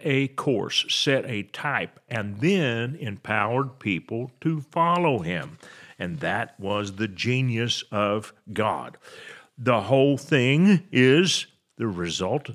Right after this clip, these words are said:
or, or results in the church. So the, the, the, there's this twofold thing that goes on. First of all, in order for us to be multiplied, we have to have wisdom.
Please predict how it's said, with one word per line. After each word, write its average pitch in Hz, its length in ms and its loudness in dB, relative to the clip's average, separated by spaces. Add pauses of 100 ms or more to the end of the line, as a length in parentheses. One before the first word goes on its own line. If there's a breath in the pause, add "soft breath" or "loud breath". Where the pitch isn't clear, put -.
or, 107 220 -4
or 101 120 -4
results 101 540 0
in 104 360 -2
the 151 100 -4
church. 190 400 2 (440 loud breath)
So 123 520 4
the, 139 180 2
the, 143 260 2
the, 139 240 4
there's 131 300 2
this 123 200 2
twofold 208 600 2
thing 147 240 2
that 113 120 0
goes 113 220 0
on. 87 320 -4 (100)
First 214 340 4
of 110 100 4
all, 80 360 -6 (380 loud breath)
in 127 140 2
order 175 340 4
for - 260 -4
us 139 260 0
to 120 180 2
be 147 460 2 (240)
multiplied, 110 1120 0 (220 soft breath)
we 135 180 4
have 117 220 2
to 120 80 -4
have 139 140 -2
wisdom. 170 420 0